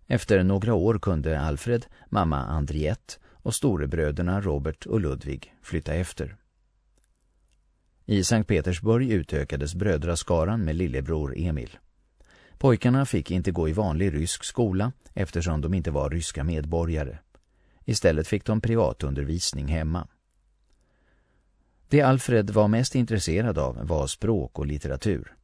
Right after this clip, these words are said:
Han läste mycket och översatte till exempel texter från franska till engelska och sedan tillbaka igen för att kunna jämföra med ursprungstexten. Som sjuttonåring talade han svenska, ryska, tyska,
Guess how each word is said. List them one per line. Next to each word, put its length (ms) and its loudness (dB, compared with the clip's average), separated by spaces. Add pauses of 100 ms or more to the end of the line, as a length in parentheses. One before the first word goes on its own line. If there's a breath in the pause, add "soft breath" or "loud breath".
(680 soft breath)
Han 260 4
läste 480 2
mycket 500 0
och 180 2
översatte 560 0
till 160 -2
exempel 360 -4
texter 460 -2
från 240 -4
franska 440 -4
till 160 -4
engelska 560 -4 (220 soft breath)
och 200 -8
sedan 260 2
tillbaka 460 -2
igen 280 0 (280 soft breath)
för 120 0
att 120 2
kunna 200 2
jämföra 580 0
med 140 -2
ursprungstexten. 1080 -6 (1160)
Som 320 4
sjuttonåring 580 2
talade 380 2
han 180 0
svenska, 580 -2
ryska, 580 -4
tyska, 520 -4